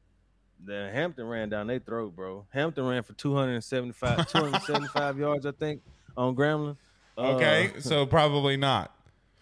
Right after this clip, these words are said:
Speaker 1: So, yeah, I would, I would say that their best position group would probably be their receivers or their running backs. That's where they're the deepest. Um, I would probably go running back, but they just don't use them enough for them to,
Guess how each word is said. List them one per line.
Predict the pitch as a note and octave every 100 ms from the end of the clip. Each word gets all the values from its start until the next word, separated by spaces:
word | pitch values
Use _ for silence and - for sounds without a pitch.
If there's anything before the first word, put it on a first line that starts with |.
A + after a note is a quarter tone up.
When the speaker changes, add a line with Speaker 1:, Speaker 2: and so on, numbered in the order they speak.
| _ _ _ _ _ -
Speaker 1:
So, | - D3
yeah, | C#3 C3+
I | D#3
would, | E3 D#3+
I | C#3
would | F#3+ F#3+
say | - E3+
that | D3 D3+
their | C#3 D3+
best | B2 D#3 D#3 - A#2 A2+ -
position | C#3 A2+ D3 D3 C3+
group | B2 D3
would | C3
probably | A#2 B2+ B2+
be | A2+
their | A2 G#2+
receivers | G#2 - B2+ A#2 A2+
or | G#2+
their | G2+
running | G2 G#2 G2
backs. | E2+ D2+ - - -
That's | B2 B2+
where | C3+
they're | A#2
the | G2+
deepest. | G2 G#2 G#2+ E2+ - - _ _ _ _
Um, | A2 A#2 A2+ G#2+ G2 G2 - _ _ _ _ _ _ _ _ _ _ _ _ -
I | C3+
would | D#3+
probably | D#3+ E3 D#3
go | C#3 C3
running | A#2 B2 C#3
back, | C3+ D3 D3+ - G#2
but | G#2+ A2
they | A#2+ B2
just | A#2 G#2+
don't | A#2+ A2 G2
use | A2 B2+ B2
them | C3
enough | C3 C#3+ D3 C#3 -
for | A2
them | A2+
to, | A2+